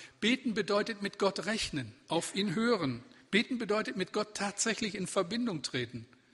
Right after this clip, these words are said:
meinen Tag mit ihm gestalten. Wie geht das? Die Frage haben die Jünger des Herrn vor zweitausend Jahren gestellt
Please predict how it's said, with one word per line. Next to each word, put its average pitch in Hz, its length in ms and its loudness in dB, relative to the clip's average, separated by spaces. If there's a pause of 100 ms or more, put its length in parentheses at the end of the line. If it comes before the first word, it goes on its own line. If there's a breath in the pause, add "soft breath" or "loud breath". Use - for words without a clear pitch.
(420 soft breath)
meinen 151 260 2
Tag 185 380 -2
mit 135 260 -4
ihm 180 300 -4 (400)
gestalten. 117 720 -4
Wie 151 100 -4
geht 165 240 0
das? - 300 -6 (1700 loud breath)
Die 170 80 -2
Frage 214 440 6
haben 220 200 4
die 190 100 0
Jünger 226 460 4 (840 loud breath)
des - 240 2
Herrn 208 280 4
vor - 220 -2
zweitausend 160 720 2
Jahren 180 580 2
gestellt 170 640 2